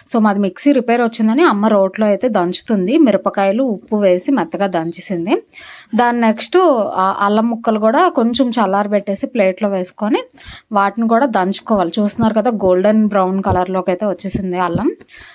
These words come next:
So, వాటిని కూడా వేసి మెత్తగా దంచేసుకోవాలి. ఈలోపు తర్వాత ఇంకా చింతపండు నానబెట్టేసుకోవాలండి. చూపించాను కదా ఇందాక, ఆ క్వాంటిటీ కడిగేసి నానబెట్టుకుంటే కొంచెం మెత్తగా అయిపోతుంది.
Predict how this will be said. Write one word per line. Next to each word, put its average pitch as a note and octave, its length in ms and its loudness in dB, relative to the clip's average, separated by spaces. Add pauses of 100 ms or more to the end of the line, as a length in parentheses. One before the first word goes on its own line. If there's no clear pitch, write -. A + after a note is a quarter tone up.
(220)
So, A#3+ 60 0
వాటిని G#3+ 400 0
కూడా A#3 180 0
వేసి A#3 360 2
మెత్తగా C4+ 540 2
దంచేసుకోవాలి. G3 1040 -4 (600)
ఈలోపు C4 680 2 (340)
తర్వాత A#3 300 0
ఇంకా A3+ 460 0 (320)
చింతపండు C4 500 2
నానబెట్టేసుకోవాలండి. G#3+ 1080 0
చూపించాను A3 540 -2
కదా F#3 160 -2
ఇందాక, F3 260 -2
ఆ A#3 100 2
క్వాంటిటీ G3+ 480 -4
కడిగేసి G#3+ 540 0
నానబెట్టుకుంటే G3+ 760 -4
కొంచెం A3+ 300 -8
మెత్తగా F#3+ 320 -4
అయిపోతుంది. F3+ 520 -4